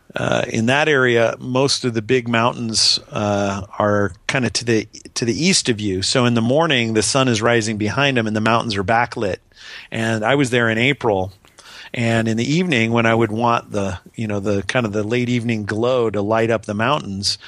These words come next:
uh, the weather would come in and all the mountains would be obscured in the clouds. So I was there for three weeks, and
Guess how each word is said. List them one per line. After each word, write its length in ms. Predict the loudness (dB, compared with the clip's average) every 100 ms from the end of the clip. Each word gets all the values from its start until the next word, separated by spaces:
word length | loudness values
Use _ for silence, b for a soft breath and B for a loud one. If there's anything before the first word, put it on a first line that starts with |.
| B B B
uh, 440 | -2 0 2 0
the 120 | 0 0
weather 280 | 2 2
would 180 | 2 2
come 220 | 0 0
in 240 | 0 -2 -2
and 120 | 0
all 200 | 2 2
the 40 |
mountains 440 | 2 2 2 0 -4
would 80 | -2
be 100 | -2
obscured 480 | 0 -2 0 2
in 80 | 0
the 80 | -2
clouds. 480 | -2 0 2 0 -4 B B
So 160 | -2 2
I 80 |
was 160 | 2 2
there 200 | 2 0
for 160 | 0 -6
three 280 | -2 0
weeks, 480 | 2 2 0 -2 -6 -4
and 400 | -4 -2 -2 -6